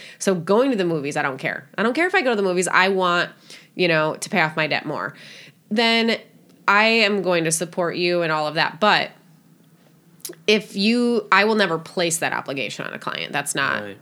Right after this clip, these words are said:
Speaker 1: I, I I don't wanna live my life that way. I can't ever put that expectation on somebody to live that way. But when I wa-, when we were first talking about how maybe in the first month, we, again, we're kinda guessing anyway on how much money we need and stuff like that. People don't think about sometimes when they're thinking about, like, what, how much cash do I need?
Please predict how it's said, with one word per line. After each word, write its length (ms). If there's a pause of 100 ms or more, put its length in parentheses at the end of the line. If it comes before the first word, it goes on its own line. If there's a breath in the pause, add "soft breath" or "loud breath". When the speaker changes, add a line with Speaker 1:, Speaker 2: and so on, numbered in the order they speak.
Speaker 1:
I, 200
I 320 (320)
I 200
don't 200
wanna 180
live 160
my 120
life 240
that 160
way. 200
I 60
can't 400
ever 280
put 180
that 120
expectation 560
on 100
somebody 260
to 60
live 160
that 120
way. 180 (800 loud breath)
But 180
when 160
I 100
wa-, 180
when 160
we 80
were 80
first 260
talking 320
about 240
how 360 (240 loud breath)
maybe 400
in 80
the 100
first 300
month, 340
we, 560 (160)
again, 380
we're 80
kinda 240
guessing 400
anyway 320
on 60
how 100
much 180
money 220
we 120
need 260
and 220
stuff 240
like 160
that. 140
People 240
don't 120
think 220
about 300
sometimes 460
when 80
they're 100
thinking 400
about, 200
like, 160
what, 260
how 100
much 200
cash 260
do 80
I 80
need? 260